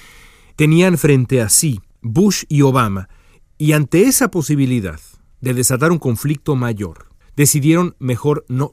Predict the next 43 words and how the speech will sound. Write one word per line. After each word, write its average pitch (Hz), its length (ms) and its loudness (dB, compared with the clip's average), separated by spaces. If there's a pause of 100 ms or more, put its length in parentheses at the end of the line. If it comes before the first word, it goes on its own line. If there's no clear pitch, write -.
tocar 190 400 -4
a 107 100 -6
Soleimani 120 720 -2
a 120 120 -8
pesar 165 420 0
de 139 100 2
lo 135 120 0
peligroso 139 680 0
que 180 180 0
era, 226 180 -2
porque 123 280 -4
tampoco 135 640 0
hay 120 160 2
que 123 180 -2
dejar 107 280 -2
de 165 100 0
lado 113 320 -4 (360)
lo 165 280 4
enormemente 165 840 2
peligroso 117 600 -4
que 127 140 -4
era 131 100 -2
este 139 180 -2
hombre, 156 180 0
que 170 180 -2
era 214 100 0
un 220 100 -2
criminal 131 480 -2
de 160 100 -4
guerra 180 300 -2
responsable, 135 880 -2
también 113 280 -6
como 123 180 -8
explica 131 320 -8
el 98 80 -8
propio 127 380 -6
Filkins 110 580 -4 (320)
en 110 160 -4
ese 131 200 -4
reportaje 123 560 -6
del 113 100 -2
New 123 100 -2
Yorker, 131 360 -4